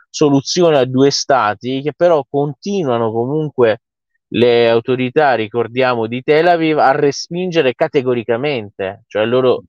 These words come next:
hanno anche fatto il piano per cui vogliono tutti i territori, buttare proprio fuori tutti i palestinesi e ucciderli.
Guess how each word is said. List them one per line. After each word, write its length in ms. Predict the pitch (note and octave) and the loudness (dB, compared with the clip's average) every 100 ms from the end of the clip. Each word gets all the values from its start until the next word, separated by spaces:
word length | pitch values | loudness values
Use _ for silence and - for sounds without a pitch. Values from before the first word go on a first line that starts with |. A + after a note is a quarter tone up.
| _ _ _ | _ _ _
hanno 220 | - A2+ B2+ | -6 0 0
anche 400 | C3+ - - B2 | 0 -4 -6 -2
fatto 320 | C3+ - D#3 | -2 -2 -6
il 120 | D#3+ | -6
piano 520 | - D3+ C#3 D#3+ D#3 A#2 | 0 2 2 0 0 -4
per 200 | A#2 - | -6 -6
cui 160 | C#3 | -6
vogliono 460 | B2 C3+ C3 B2 A2+ | 0 0 0 -2 -4
tutti 280 | B2+ C3+ B2 | -8 -10 -8
i 40 | |
territori, 680 | A2+ B2+ C#3+ D3 E3+ E3 C3 | -2 -2 0 0 2 2 0
buttare 560 | A2+ A#2+ - C#3+ C3 A2+ | -4 -8 -2 0 2 -2
proprio 360 | A#2+ A#2+ A#2+ A2 | -4 -6 -6 -4
fuori 380 | C#3 C#3 A#2 | 0 0 -2
tutti 260 | A#2+ B2 C3 | -6 -12 -10
i 20 | |
palestinesi 640 | B2 A2+ A2+ B2+ C3 B2 A#2 | -6 -4 -6 -8 -8 -6 -6
e 40 | |
ucciderli. 840 | B2 - - G#2+ A2+ B2+ F#3 G#3 | -6 -10 -14 -8 -6 -4 -4 -6